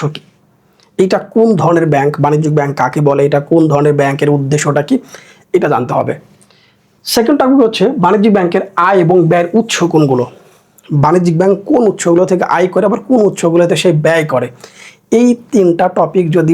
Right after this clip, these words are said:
ভালো মতো পারো সৃজনশীলের জন্য কোনো প্রবলেম হবে না। এই তিনটা টপিকের উপর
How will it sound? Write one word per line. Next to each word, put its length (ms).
ভালো 240
মতো 220
পারো 260
সৃজনশীলের 600
জন্য 140
কোনো 220
প্রবলেম 280
হবে 180
না। 40
এই 80
তিনটা 280
টপিকের 300
উপর 100